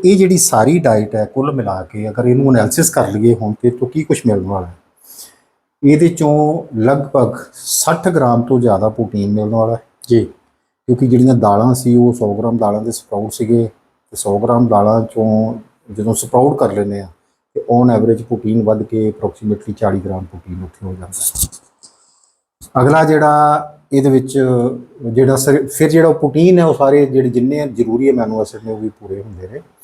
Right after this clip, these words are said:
Speaker 1: ਕਿਉਂਕਿ ਇਹਦੇ 'ਚ ਨਾਲ ਅਸੀਂ ਬਦਾਮ, ਅਖਰੋਟ, ਮੂੰਗਫਲੀ ਤੇ ਅਲਸੀ ਪਾਏ ਨੇ।
Speaker 2: ਜੀ।
Speaker 1: ਉਹ ਵੀ ਸਾਰੇ ਪ੍ਰੋਟੀਨ ਦੇ ਸੋਰਸ ਨੇ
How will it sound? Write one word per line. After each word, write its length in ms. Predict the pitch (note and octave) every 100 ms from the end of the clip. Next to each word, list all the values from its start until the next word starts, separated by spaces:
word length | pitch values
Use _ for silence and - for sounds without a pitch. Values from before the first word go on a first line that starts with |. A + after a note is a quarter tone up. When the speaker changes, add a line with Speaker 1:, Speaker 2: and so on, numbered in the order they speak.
| - - -
Speaker 1:
ਕਿਉਂਕਿ 260 | B2 B2 C3
ਇਹਦੇ 160 | B2+ B2+
'ਚ 100 | B2+
ਨਾਲ 280 | G#2+ G#2+
ਅਸੀਂ 200 | A2 B2+ A2+
ਬਦਾਮ, 380 | G2+ G2+ A2 C3
ਅਖਰੋਟ, 440 | A2 G#2 G#2 G#2+ A2
ਮੂੰਗਫਲੀ 380 | G2+ G2 A2 G#2+
ਤੇ 140 | - G#2
ਅਲਸੀ 400 | - A2+ - G2+
ਪਾਏ 120 | F#2 F2
ਨੇ। 160 | F#2+ F#2 -
Speaker 2:
ਜੀ। 160 | A#2 A2 - _ -
Speaker 1:
ਉਹ 100 | C#3+
ਵੀ 80 | D#3
ਸਾਰੇ 240 | C#3+ C3+
ਪ੍ਰੋਟੀਨ 400 | C#3 B2 B2 B2
ਦੇ 100 | B2+
ਸੋਰਸ 340 | B2 G#2+ -
ਨੇ 120 | A2+